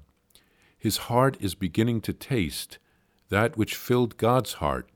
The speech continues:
during his earthly life, in recompense for his efforts, ingratitude. But he is very zealous for the glory of God. Here,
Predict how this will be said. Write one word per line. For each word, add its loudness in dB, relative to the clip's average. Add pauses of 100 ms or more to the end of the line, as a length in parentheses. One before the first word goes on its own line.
during 0
his 0
earthly -2
life, -6 (800)
in 2
recompense 0
for -6
his 0
efforts, -2 (680)
ingratitude. 2 (1080)
But -2
he 2
is 2
very 4
zealous -2 (300)
for -10
the 0
glory 2
of -8
God. -2 (3500)
Here, 4